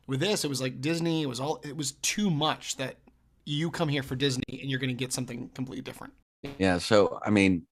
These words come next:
Speaker 2: if, if you love this movie, kudos to you. It just, it,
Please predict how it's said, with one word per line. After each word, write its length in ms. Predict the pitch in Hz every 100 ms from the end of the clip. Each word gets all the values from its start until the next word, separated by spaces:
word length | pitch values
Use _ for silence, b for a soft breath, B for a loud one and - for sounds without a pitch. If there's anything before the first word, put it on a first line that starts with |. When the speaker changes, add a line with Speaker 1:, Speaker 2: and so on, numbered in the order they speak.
| _ _ _ 67 -
Speaker 2:
if, 180 | 90 -
if 220 | - 98
you 160 | 156
love 220 | 156 113 98
this 180 | 98
movie, 600 | 98 101 98 98 87 85 - _ _
kudos 400 | - 135 110 95
to 180 | - 101
you. 360 | 92 90 87 - 87
It 200 | 101 -
just, 360 | 95 - - _ -
it, 160 | 90